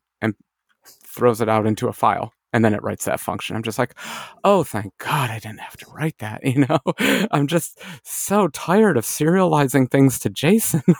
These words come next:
<laughs> and bringing 'em back up. It's, and it turns out that all that bookkeeping code is, it's that eighty percent of the code that none of us really wanna write. And it's the twenty percent of the code is fun, the, the actual algorithmic part,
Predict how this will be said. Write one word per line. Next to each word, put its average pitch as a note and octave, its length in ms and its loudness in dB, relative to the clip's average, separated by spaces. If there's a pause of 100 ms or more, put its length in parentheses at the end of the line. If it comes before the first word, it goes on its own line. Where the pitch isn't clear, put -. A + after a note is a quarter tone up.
(100)
<laughs> - 180 0
and D3 240 4 (400)
bringing C#3 280 4
'em C3+ 140 2
back B2 340 0
up. F3+ 300 0 (420)
It's, D3 280 0 (180)
and C3+ 280 0 (120)
it D3 160 -2
turns G#3 360 0
out G#3 260 0
that A2 200 -4 (300)
all F3 220 -4
that - 180 0 (200)
bookkeeping F#3 560 -2
code G3 400 -2 (100)
is, A#2 300 -2 (360)
it's - 200 -2
that A#2+ 260 0
eighty F3+ 220 2
percent B2+ 380 -2
of A2+ 60 -2
the G#2+ 80 -8
code D3 320 0
that - 180 -6
none D#3+ 180 -2
of D3 80 -2
us - 180 -6
really G#2+ 200 2
wanna E2 260 -8
write. D#2 240 0
And E2+ 160 0
it's - 240 -2
the A#2 120 0
twenty C#3+ 260 2
percent G#2 300 -6
of G2+ 40 -6
the G#2+ 60 -10
code G#2+ 220 -2
is - 120 -10
fun, G#2 320 -4
the, F#2+ 200 -2
the A2+ 180 -2
actual - 260 -4
algorithmic A#2+ 600 0
part, A#2+ 220 0